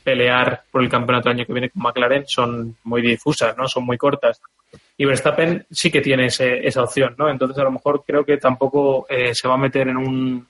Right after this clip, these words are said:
berenjenal del copón para, para irse, ¿no? Y Mercedes lo sabe, ¿no? Que, que, que es irse a remover, irse, es como si el Madrid se va a fichar a, a Messi, ¿no? Es, es remover la, la más grande de todas, ¿no? A lo mejor lo veo, lo veo complejo, lo veo muy difícil.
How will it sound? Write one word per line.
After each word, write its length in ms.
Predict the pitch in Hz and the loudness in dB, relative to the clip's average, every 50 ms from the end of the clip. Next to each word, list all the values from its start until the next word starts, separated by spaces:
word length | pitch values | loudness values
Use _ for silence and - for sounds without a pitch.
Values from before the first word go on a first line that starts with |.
| _ | _
berenjenal 580 | - 123 127 123 - - 123 123 123 127 127 123 | -2 -2 -2 -2 -2 -6 -4 -2 0 0 0 0
del 140 | 127 123 120 - | -2 -4 -4 -2
copón 360 | - 117 - - 135 135 160 - _ _ _ _ _ _ - - _ | -4 -4 0 0 0 -2 -2 -6 _ _ _ _ _ _ -20 -6 _
para, 480 | 135 127 120 113 113 110 110 113 110 - _ _ | 0 2 2 2 2 0 -2 -4 -6 -10 _ _
para 220 | - 131 123 120 127 | 0 2 2 2 2
irse, 220 | 127 110 - 131 | 2 2 0 0
¿no? 120 | 120 139 147 | 2 2 2
Y 60 | 143 | 2
Mercedes 380 | 127 120 110 - 135 131 135 135 | 2 2 0 2 2 0 2 2
lo 100 | 127 120 | 0 0
sabe, 280 | - 143 143 135 120 | 0 2 2 2 0
¿no? 140 | 123 131 135 | -2 -4 -4
Que, 200 | 131 120 117 117 _ | -2 -2 -2 -2 _
que, 200 | 123 117 117 - _ | -4 -4 -4 -4 _
que 120 | - 127 | -2 -2
es 100 | 123 123 | 0 0
irse 220 | 139 135 - - | 0 0 2 2
a 60 | 139 135 | 2 2
remover, 520 | 135 131 131 127 131 135 143 151 151 - | 2 2 2 2 2 4 2 2 0 -4
irse, 320 | 151 151 143 - 147 143 139 - - - _ - - - _ _ _ _ _ _ _ _ _ _ | -6 -8 -4 -2 0 0 0 -2 -8 -14 _ -14 -14 -14 _ _ _ _ _ _ _ _ _ _
es 160 | - 143 139 | -2 0 0
como 160 | - 165 156 | 2 2 2
si 120 | 147 - 151 | 2 2 2
el 40 | 151 | 2
Madrid 220 | 147 151 165 170 | 2 2 2 2
se 120 | 147 143 | 2 2
va 60 | 139 139 | 0 0
a 40 | |
fichar 280 | 139 151 139 - 135 127 | 0 -2 0 0 2 2
a, 320 | 123 120 117 117 117 113 | 2 2 2 2 0 -2
a 120 | 110 - 127 | -2 -2 0
Messi, 300 | 135 135 123 - - 127 120 | 2 2 0 0 -4 -4 -6
¿no? 180 | 143 175 180 - _ _ - 127 | -6 -8 -8 -10 _ _ -20 -20
Es, 160 | 117 - - - 127 127 - | -20 -16 -10 -10 -10 -10 -8
es 240 | - 139 135 135 131 | -4 0 0 2 2
remover 460 | 143 143 135 135 135 143 156 156 139 | 2 2 2 2 2 2 2 2 2
la, 240 | 127 120 117 117 123 | 2 2 2 2 2
la 140 | 135 135 127 | 2 0 0
más 180 | 131 135 135 127 | 2 2 2 2
grande 280 | 135 143 147 139 131 | 2 0 0 2 0
de 120 | 127 120 117 | 0 0 0
todas, 280 | - 139 127 120 117 - - | 0 0 0 0 -2 -4 -4
¿no? 100 | 143 147 | -4 -4
A 60 | 139 _ _ _ _ _ _ _ _ - - | -4 _ _ _ _ _ _ _ _ -16 -12
lo 60 | 127 | -12
mejor 420 | 123 120 - - 139 139 135 135 - - _ _ _ _ _ _ _ - | -12 -8 -2 0 0 0 0 -2 -6 -16 _ _ _ _ _ _ _ -4
lo 60 | 127 | -2
veo, 280 | 131 135 131 123 120 117 117 | 0 2 2 2 2 0 0
lo 100 | 120 123 | 0 0
veo 140 | 123 135 143 | 2 2 2
complejo, 440 | - 151 127 - 131 127 - - 123 | 2 0 0 0 0 -2 -2 -4 -6
lo 80 | 123 120 | -6 -6
veo 100 | 127 135 | -6 -2
muy 100 | 139 143 | -2 -2
difícil. 240 | 131 127 - - - | -2 -2 -6 -8 -12